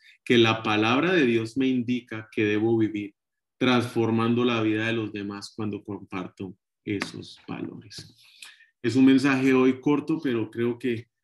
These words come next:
de alguna manera en mi vida ha sido revela-, revelador. Y pues los que quieran orar y recibir a Jesucristo para que ese cambio arranque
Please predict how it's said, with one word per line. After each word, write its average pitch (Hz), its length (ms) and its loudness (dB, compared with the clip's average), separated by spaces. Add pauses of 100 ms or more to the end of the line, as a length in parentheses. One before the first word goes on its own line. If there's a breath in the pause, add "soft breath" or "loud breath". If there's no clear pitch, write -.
(160)
de 117 100 2
alguna 113 380 2
manera 117 540 0
en 117 140 -2
mi 113 140 -2
vida 110 300 0
ha 110 60 -8
sido 117 340 -2
revela-, 107 520 -6 (180)
revelador. 101 640 -2 (480 loud breath)
Y 117 300 6
pues 110 340 -2
los 110 140 -2
que 110 140 -2
quieran 120 280 0
orar 127 280 2
y 147 60 8
recibir 127 380 2
a 135 80 0
Jesucristo 131 500 -4
para 131 200 -6
que 117 100 -4
ese 120 160 -4
cambio 139 320 0
arranque 170 560 0